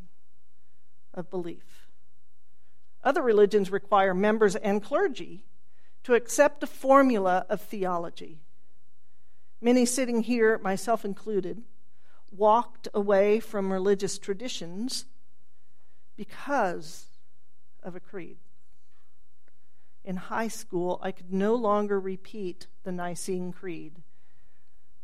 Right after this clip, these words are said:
I could no longer say, "I believe in God, the Father Almighty, maker of heaven and earth, and of Jesus Christ, Son of God." It still rolls off my tongue. You know, a creed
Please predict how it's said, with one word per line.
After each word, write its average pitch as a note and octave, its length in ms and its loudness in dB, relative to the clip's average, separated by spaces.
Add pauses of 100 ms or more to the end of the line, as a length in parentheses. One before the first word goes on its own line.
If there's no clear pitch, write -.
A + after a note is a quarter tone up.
I G#3+ 60 -6
could G3+ 200 -2
no A3+ 140 6
longer A#3+ 340 6
say, A3+ 360 4
"I G3+ 140 8
believe A#3 360 2
in A#3 100 2
God, G3 360 8
the G3 60 -4
Father F3+ 420 2
Almighty, E3+ 600 0
maker F3+ 300 -2
of G3 120 -4
heaven F#3+ 280 0
and G3+ 160 0
earth, E3 380 -4 (420)
and F#3 140 -2
of F3 120 0
Jesus F#3+ 440 -2
Christ, - 640 -4 (580)
Son F3+ 320 -4
of E3+ 140 -6
God." D#3+ 400 -4
It - 140 -8
still E3+ 340 -4
rolls E3+ 320 -4
off D#3 300 -4
my D#3+ 140 -6
tongue. D#3+ 480 -8 (3000)
You D4 80 -2
know, C#4+ 140 6
a - 80 2
creed A#3 680 2